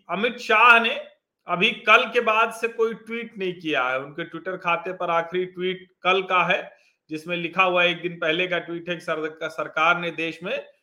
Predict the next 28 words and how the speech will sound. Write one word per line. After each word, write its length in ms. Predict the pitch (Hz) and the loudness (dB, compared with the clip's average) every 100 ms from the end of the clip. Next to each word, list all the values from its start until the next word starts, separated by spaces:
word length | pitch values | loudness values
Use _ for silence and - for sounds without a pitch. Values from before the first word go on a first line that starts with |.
| _ | _
मिडिल 380 | 139 151 180 226 | -12 -2 4 6
व 100 | 233 | 6
हाई 280 | 214 180 190 | 4 4 0
स्कूल 280 | 185 - 202 | -2 -6 -6
में 160 | 202 | -2
आपदा 440 | 196 175 175 180 196 | 0 0 -2 -2 -2
प्रबंधन 580 | 190 165 160 156 185 208 | -2 -6 -6 -6 -10 -12
की 100 | 196 | -18
शिक्षा 420 | - - - 160 | -18 -12 -8 -6
की 320 | 160 262 - _ _ | -8 -14 -18 _ _
शुरुआत 600 | - 147 139 135 135 - - | -16 -12 0 2 2 0 -12
की 100 | 101 | -18
है। 100 | - _ _ _ _ _ _ _ | -20 _ _ _ _ _ _ _
अब 100 | - 113 | -20 -18
मिडिल 480 | 117 123 143 208 208 | -14 -2 0 2 4
और 120 | 196 | 2
हाई 280 | 156 156 170 | 2 0 0
स्कूल 300 | - 208 208 | -4 -6 -4
में 180 | 208 | -6
तो 80 | 190 | -2
आपदा 440 | 175 160 - 165 202 | 0 -2 -2 0 0
प्रबंधन 520 | 190 170 170 170 202 | 0 -4 -2 -4 -4
की 140 | 196 | -8
शिक्षा 360 | 170 175 - 196 | -10 -10 -4 -4
की 140 | 190 | -4
शुरुआत 460 | 185 180 185 190 185 | -8 -2 0 0 -2
हुई 220 | 175 190 | -6 -6
है, 180 | 127 95 | -6 -10